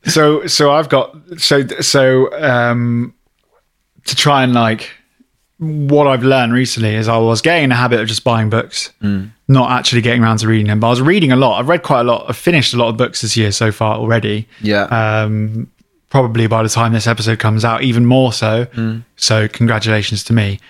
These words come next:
Speaker 2: Yeah.
Speaker 1: But <laughs> joking, everyone. Um, but what I've come to learn,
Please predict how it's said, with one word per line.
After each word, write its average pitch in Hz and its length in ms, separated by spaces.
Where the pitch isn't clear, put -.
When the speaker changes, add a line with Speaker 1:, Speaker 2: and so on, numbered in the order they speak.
Speaker 2:
Yeah. 123 200
Speaker 1:
But 135 460
<laughs> - 100
joking, 101 360
everyone. 98 340
Um, 120 640
but 123 580
what 131 340
I've 135 200
come 175 300
to - 140
learn, 120 520